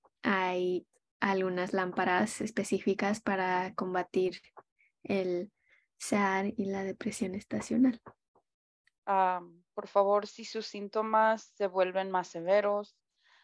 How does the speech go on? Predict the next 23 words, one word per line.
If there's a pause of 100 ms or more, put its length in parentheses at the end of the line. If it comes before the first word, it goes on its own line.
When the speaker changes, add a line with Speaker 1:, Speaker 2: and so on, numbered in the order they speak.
(140)
Speaker 2:
am,
y
falta
el
trabajo
o
la
escuela,
tiene
cambios, (800)
ah,
de
peso
o
apetito
y
n-, (240)
no
puede
disfrutar
de
las
acti-,